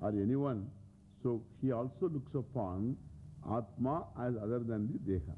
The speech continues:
because the Loka Prapti is there. Therefore, because of the Loka Prapti, all of them look upon the Atma as Deha Vatiriktaha. Except the Charvaka. Only the Charvaka alone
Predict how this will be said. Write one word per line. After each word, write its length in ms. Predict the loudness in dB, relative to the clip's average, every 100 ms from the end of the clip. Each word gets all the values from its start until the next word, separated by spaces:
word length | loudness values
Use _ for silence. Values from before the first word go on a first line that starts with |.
| -10 -6
because 280 | 0 2 2
the 60 |
Loka 240 | 0 0 -2
Prapti 540 | 0 -2 -2 -2 -2
is 60 | -2
there. 140 | -6 -8 -12 -20 -18 -4
Therefore, 360 | -2 2 0
because 440 | 2 -4 0 0 2
of 120 | 0
the 60 | 0
Loka 300 | 0 0 -4 0
Prapti, 680 | 0 0 -2 0 2 0 -4 -8 -16 -16 -2
all 180 | 2 2
of 180 | 2 -2
them 220 | 0 2
look 200 | 2 0
upon 440 | -4 0 0 2 2
the 120 | 2
Atma 560 | 0 -2 0 0 0 -6 -12 -20 -6 0
as 180 | 2 0 -2
Deha 240 | 0 2 0
Vatiriktaha. 840 | 0 0 -2 -2 -6 -4 -4 -4 -10 -12 -14 -14 -16 -16 -14 -2 0
Except 400 | 0 0 0 0
the 80 | 0
Charvaka. 580 | 2 2 2 0 -2 -12 -16 -20 -20 -18 0
Only 200 | 2 2 -2 -2
the 140 | -2 2
Charvaka 640 | 2 4 2 2 2 2
alone 280 | 4 2